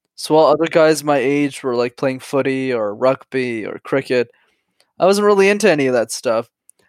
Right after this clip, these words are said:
but I applied the same competitive spirit to presentations. So for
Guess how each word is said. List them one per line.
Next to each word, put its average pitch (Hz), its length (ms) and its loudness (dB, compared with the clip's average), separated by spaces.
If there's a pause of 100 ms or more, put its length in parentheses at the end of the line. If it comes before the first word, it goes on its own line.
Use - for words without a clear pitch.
(220)
but 147 140 2
I 147 60 4
applied 170 420 2
the 147 80 -2
same 170 440 -4
competitive 165 640 -2
spirit - 640 -10 (600)
to 147 120 -2
presentations. - 1200 -4 (240)
So - 160 0
for 156 120 0